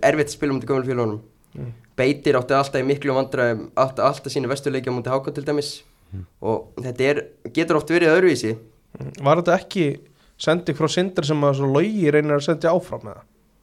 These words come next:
Speaker 1: Já, þess, hann, Logi
Speaker 2: Já.
Speaker 1: fær boltan og var svona missir hann,
Speaker 2: Já.
Speaker 1: missir, fær hann einhvern veginn svona, sendi bara beint einhvern veginn í hælana á honum.
Speaker 2: Já, ég ætla samt, ég ætla
Speaker 1: Og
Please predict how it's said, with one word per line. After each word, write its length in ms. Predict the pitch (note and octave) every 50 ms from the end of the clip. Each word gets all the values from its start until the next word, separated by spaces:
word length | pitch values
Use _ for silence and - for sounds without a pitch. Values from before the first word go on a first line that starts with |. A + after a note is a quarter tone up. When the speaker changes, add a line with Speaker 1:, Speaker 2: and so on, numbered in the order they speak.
| _ -
Speaker 1:
Já, 120 | E3+ D#3+ D3
þess, 380 | D3+ E3 E3+ F3 F3+ F3 F#3 G3
hann, 100 | G3 F#3 - -
Logi 260 | E3+ F#3 G#3 G#3 G#3+ G#3
Speaker 2:
Já. 60 | F#3+
Speaker 1:
fær 220 | - G#3+ G#3 G3+ -
boltan 300 | - F#3+ E3+ - E3 D3+
og 60 | D3+ D#3+
var 100 | E3 D#3
svona 160 | F3 F3+ E3+
missir 360 | F3 F3+ F3 - - D#3+ D3
hann, 220 | C#3 C#3 C#3 C#3 - - -
Speaker 2:
Já. 160 | - A#2 B2+
Speaker 1:
missir, 220 | B2 B2 B2 C3 -
fær 220 | D#3 D3+ D#3 D#3 D#3
hann 80 | D#3
einhvern 160 | D3+ D3 D3+ B2 C#3+
veginn 100 | C3 C3
svona, 220 | D3 C#3+ C3 A#2 - - - - _ _ _ -
sendi 300 | - D3+ D3 D3 D3 D#3+ C3
bara 80 | C#3 C3 -
beint 240 | D3 C#3 C#3+ - D3+
einhvern 220 | C#3 - C#3+ C3+ C3+
veginn 140 | C#3 C#3 C#3
í 40 | C3+
hælana 340 | D3 E3 E3+ E3+ E3+ E3+ E3+
á 40 | E3+
honum. 160 | E3+ - C3
Speaker 2:
Já, 100 | C3 C3
ég 140 | C3 C3 C3
ætla 220 | C3+ C3+ - D#3 C3+
samt, 160 | C3 C#3+ C#3
ég 80 | C3+ C3+
ætla 160 | C3+ C3 C#3+
Speaker 1:
Og 60 | C3+